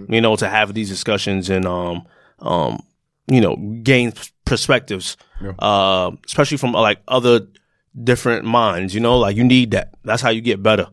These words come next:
Speaker 1: especially as a human being. That's just me. Um, shout out your socials. Tell the people what you got going on. You got, like, a party coming up and stuff
Speaker 2: <laughs>
Speaker 1: like
Speaker 2: Right.
Speaker 1: that.
Speaker 2: Uh, I G Father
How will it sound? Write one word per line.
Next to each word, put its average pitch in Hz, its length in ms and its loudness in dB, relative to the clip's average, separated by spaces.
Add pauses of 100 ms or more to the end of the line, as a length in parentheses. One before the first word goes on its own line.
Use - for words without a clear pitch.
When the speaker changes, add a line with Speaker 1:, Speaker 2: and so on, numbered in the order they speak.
(400)
Speaker 1:
especially 123 300 2
as 101 80 0
a 101 60 2
human 101 280 2
being. 101 320 0 (400)
That's 101 200 0
just 92 120 0
me. 98 260 2 (100)
Um, 123 600 4 (1300)
shout 165 260 0
out 151 80 -2
your 151 80 -2
socials. 143 460 4
Tell 139 140 4
the 131 60 -4
people 135 200 2
what 127 120 2
you 135 60 4
got 123 200 4
going 123 300 2
on. 123 260 6
You 120 60 2
got, 113 200 4
like, 101 140 -4
a 104 80 -6
party 117 340 4
coming 117 280 2
up 113 140 4
and 117 120 4
stuff 127 200 4
Speaker 2:
<laughs> - 0 -
Speaker 1:
like 110 140 2
Speaker 2:
Right. 98 240 0 (300)
Speaker 1:
that. 127 40 0
Speaker 2:
Uh, 113 680 6 (120)
I 123 180 4
G 127 440 0
Father 113 800 0